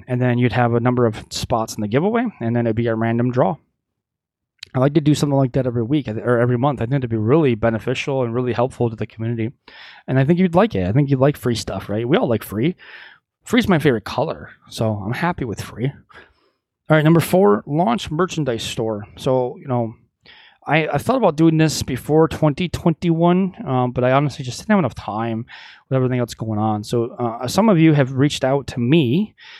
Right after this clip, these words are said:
asking for the Zigbits branded items. So I'm gonna create a merchandise store with some items. Um, I had planned to redo the Zigbits icon, and so that's also another reason why I put this on hold. Uh, but we'll, we'll knock this out,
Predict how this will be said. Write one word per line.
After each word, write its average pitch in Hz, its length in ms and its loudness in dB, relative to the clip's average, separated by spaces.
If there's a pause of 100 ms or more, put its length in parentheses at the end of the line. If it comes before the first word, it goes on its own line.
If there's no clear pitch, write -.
(280)
asking 151 440 -6
for 143 180 2
the 127 240 -2 (120)
Zigbits 151 480 2
branded 123 360 2
items. 87 480 -6 (500)
So - 180 0
I'm 175 100 2
gonna 190 140 2
create 202 200 2
a 196 80 4
merchandise 175 440 2
store 117 260 -2
with 117 120 -2
some 113 140 -2
items. 139 420 -4
Um, 123 240 -2
I 135 80 -2
had 143 160 2
planned 147 280 0
to 131 120 4
redo 135 380 4
the 120 60 2
Zigbits 123 500 -2 (100)
icon, 135 560 -4 (120)
and 120 180 -8
so 123 120 -2
that's 117 180 0
also 107 260 -4
another 135 200 2
reason 139 220 2
why 131 120 2
I - 20 0
put - 220 -6
this 135 160 -2
on 120 120 -4
hold. 120 500 0 (560)
Uh, 117 220 -2
but 127 180 0
we'll, 226 240 -2
we'll 220 260 4
knock 196 320 4
this 165 200 -2
out, 156 300 0